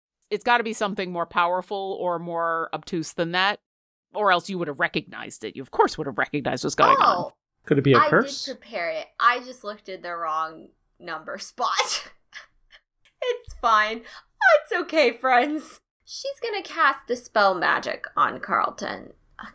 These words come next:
Speaker 2: God, should
Speaker 1: All right.
Speaker 2: I cast it higher, though? Hmm. We're gonna try it as a third level spell.
Speaker 1: Okay. I will say this. You cast it. Have you prepared Remove Curse?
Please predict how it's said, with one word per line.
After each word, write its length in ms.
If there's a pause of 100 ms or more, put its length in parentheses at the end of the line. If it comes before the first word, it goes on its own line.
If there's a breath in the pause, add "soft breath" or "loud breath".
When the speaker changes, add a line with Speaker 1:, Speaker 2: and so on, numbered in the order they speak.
Speaker 2:
God, 380
should 80
Speaker 1:
All 60
right. 80
Speaker 2:
I 80
cast 420
it 60
higher, 440
though? 400 (200)
Hmm. 580 (420)
We're 180
gonna 160
try 320
it 80
as 200
a 20
third 300
level 240
spell. 360
Speaker 1:
Okay. 280 (500)
I 160
will 180
say 280
this. 640 (480)
You 220
cast 540
it. 520 (300)
Have 180
you 100
prepared 440
Remove 320
Curse? 500